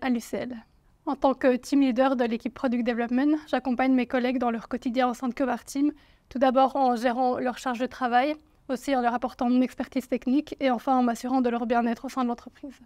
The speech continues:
Je continue également à travailler pour mes propres clients, en faisant par exemple des plans de développement, en aidant au développement du produit ou en aidant à la transition sous la nouvelle réglementation.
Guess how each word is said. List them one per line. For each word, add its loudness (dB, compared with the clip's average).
Je 2
continue 2
également 2
à 4
travailler 0
pour 0
mes 4
propres -4
clients, 0
en 0
faisant 2
par 2
exemple 2
des 2
plans 0
de 0
développement, 0
en 4
aidant 4
au 2
développement -2
du -4
produit -4
ou 2
en 2
aidant 2
à 6
la 4
transition -6
sous -12
la 0
nouvelle -2
réglementation. -6